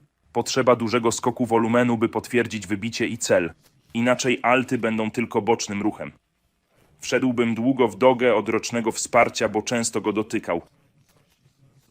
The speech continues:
Ciasny stop loss, celem jest cel.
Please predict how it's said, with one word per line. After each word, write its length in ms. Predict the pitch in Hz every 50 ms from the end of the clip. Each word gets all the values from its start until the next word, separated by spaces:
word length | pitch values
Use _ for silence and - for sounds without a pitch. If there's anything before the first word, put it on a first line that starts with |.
| _ _ _ _ _ _ _ _ _ _ _ _ _ _ _ _ _ _ _ _ _ _ _ _ _ _ _ -
Ciasny 420 | - 127 117 120 - - 113 104
stop 340 | - - - 123 117 - 117
loss, 360 | 120 123 131 - - - - _ _ _ _
celem 360 | - - 127 127 131 123 120
jest 280 | 113 107 - - - -
cel. 380 | - - 123 104 90 - -